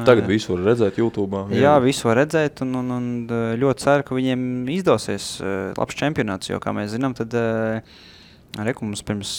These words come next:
Speaker 2: ā, tagad tie, kas bija U divdesmit, tie U sešpadsmit izcīnīja sudrabu, tā
Speaker 1: Mhm.
Speaker 2: kad arī U sešpadsmit vecumā ir iespējams izcīnīt medaļas.
Speaker 1: Kaut kas piebilstams?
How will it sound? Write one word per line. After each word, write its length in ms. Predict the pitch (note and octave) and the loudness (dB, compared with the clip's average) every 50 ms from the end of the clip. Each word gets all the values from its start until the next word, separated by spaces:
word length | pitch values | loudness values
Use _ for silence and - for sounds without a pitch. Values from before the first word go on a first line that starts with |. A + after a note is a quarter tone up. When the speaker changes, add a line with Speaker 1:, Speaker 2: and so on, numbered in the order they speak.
| - | -4
Speaker 2:
ā, 140 | G2+ G2+ G2+ G2+ G2+ G2+ G2+ G2+ G2+ G2+ G#2 G#2 - | -4 -4 -2 -2 -4 -4 -6 -6 -6 -8 -8 -8 -6
tagad 240 | A2 G#2+ G#2 - - _ | -6 -6 -6 -8 -10 _
tie, 160 | - A2 A2 A2 | -6 -4 -4 -4
kas 80 | G2+ | -4
bija 140 | G#2 G#2 G#2 | -2 -2 -2
U 60 | G#2 - | 0 -2
divdesmit, 400 | - D#3 D#3 - - D#3+ D#3 D3+ - | -2 -2 -4 -4 -6 -10 -10 -8 -4
tie 80 | G#2+ G#2+ | -2 -2
U 60 | G#2+ G#2+ | -2 -2
sešpadsmit 380 | - - - - - D3 - | -4 -8 -8 -8 -8 -8 -8
izcīnīja 260 | - - D3 C#3+ C#3 - | -4 -4 -2 -2 0 0
sudrabu, 400 | F3+ F3 C#3+ G#2+ G2 - - F#2+ | 0 2 2 2 0 0 -2 -4
tā 140 | G2 G2+ G2+ | -4 -4 -4
Speaker 1:
Mhm. 80 | - | -4
Speaker 2:
kad 240 | - - G2+ G#2 G#2+ | -6 -6 -4 -2 0
arī 140 | G#2+ G#2+ G#2+ A2 A2 | 0 0 2 0 0
U 80 | A2 A2 | -2 -2
sešpadsmit 460 | - - C3 - - - A#2 A2+ A2+ | 0 -2 -2 -2 -2 -4 -2 -2 -2
vecumā 260 | - - A2 G#2 G#2 | -2 -2 -4 -2 0
ir 80 | G#2 G#2+ | 0 -2
iespējams 320 | G#2 - G#2 G#2 - A#2 | -2 -4 -6 -6 -6 -6
izcīnīt 300 | A2 - A#2 A2+ A2 C3 | -8 -6 -6 -6 -2 0
medaļas. 320 | C3+ C3 G#2+ G2+ - - - - - - _ _ _ _ - - - - - - - - - - - - - - - - - - _ _ _ _ _ _ _ _ _ - _ - _ - _ _ _ _ _ - - _ - | 2 2 2 0 0 -8 -16 -20 -20 -20 _ _ _ _ -20 -20 -20 -20 -20 -20 -20 -20 -20 -20 -20 -20 -20 -20 -20 -20 -20 -20 _ _ _ _ _ _ _ _ _ -20 _ -20 _ -20 _ _ _ _ _ -20 -20 _ -14
Speaker 1:
Kaut 220 | - - G2+ G2 - | -8 -8 -8 -8 -6
kas 80 | - - | -2 -2
piebilstams? 520 | A2 A#2+ C3 C3 C3 - A2+ G#2+ - - | 0 0 0 -2 -2 -4 -8 -8 -10 -14